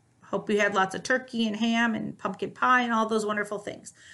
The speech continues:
Um, we had a great time. I'll put some pictures up on Facebook about, um, what we do during our Thanksgiving holiday. Um, but I wanted to first, real quick,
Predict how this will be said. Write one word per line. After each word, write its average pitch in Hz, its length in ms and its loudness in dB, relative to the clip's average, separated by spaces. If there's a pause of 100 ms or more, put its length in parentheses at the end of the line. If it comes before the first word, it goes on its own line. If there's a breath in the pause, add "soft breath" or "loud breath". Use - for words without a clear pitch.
(180 loud breath)
Um, 196 300 2
we 247 120 4
had 233 120 8
a 214 40 4
great 220 240 2
time. 214 240 4
I'll 196 120 2
put 240 200 0
some 202 180 -2
pictures 240 500 2
up 208 220 2
on 202 220 0
Facebook 214 520 0
about, 185 460 2
um, 175 240 0
what - 360 0
we 233 160 6
do 208 220 4
during 185 320 2
our 233 340 4
Thanksgiving 185 540 -2
holiday. 175 460 -2 (360 loud breath)
Um, 185 200 2
but 233 100 6
I 233 80 8
wanted 320 260 6
to 285 80 2
first, 302 500 2
real 247 300 4
quick, 240 460 0